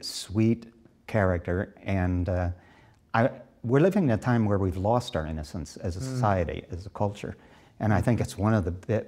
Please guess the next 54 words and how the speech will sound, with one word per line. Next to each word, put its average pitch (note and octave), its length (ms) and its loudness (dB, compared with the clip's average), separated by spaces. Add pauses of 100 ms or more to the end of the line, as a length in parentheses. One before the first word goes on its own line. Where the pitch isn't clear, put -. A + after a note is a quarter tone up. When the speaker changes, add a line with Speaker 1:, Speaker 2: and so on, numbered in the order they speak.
(140)
Speaker 1:
big G2+ 160 -2
things F#2+ 260 -2
that's - 200 -8
wrong. G2+ 340 0
You G#2 80 0
know, G#2+ 140 2
when G2 240 0
I C3+ 160 4
was A#2 200 2
a F2+ 40 -4
child, E2+ 500 0 (1080)
I A#2+ 120 2
could A2 200 0
get A2+ 160 4
on G2+ 140 4
a F2+ 40 2
bicycle F#2+ 680 0
and G2 280 -2 (800)
just - 320 -2
ride A#2+ 240 4
all C3 240 4
over B2 180 2
town. G2 540 0
I A#2+ 80 0
could G#2 160 -6
be A2+ 80 0
gone G2+ 260 2
all A2 160 4
day. F#2+ 400 0 (140)
Nobody A2+ 340 2
would G2+ 240 0
ever C3 200 2
think B2 460 0
that - 240 -8
anything F#2+ 300 0
could F2+ 120 -6
happen E2+ 380 -2
to - 160 -10
me. - 240 -8
Speaker 2:
Mm-hmm. B2 500 -6
Speaker 1:
Uh, G#2 320 4 (360)
now A#2 320 4
parents G#2+ 420 0
are A#2 60 2
afraid G2+ 300 2
to G#2 60 2
let G2 180 2
their G2+ 100 0
children G2 360 0
play G2+ 240 2
in F#2 100 2
the F#2 60 -2
front F#2+ 240 -4
yard. G#2 300 0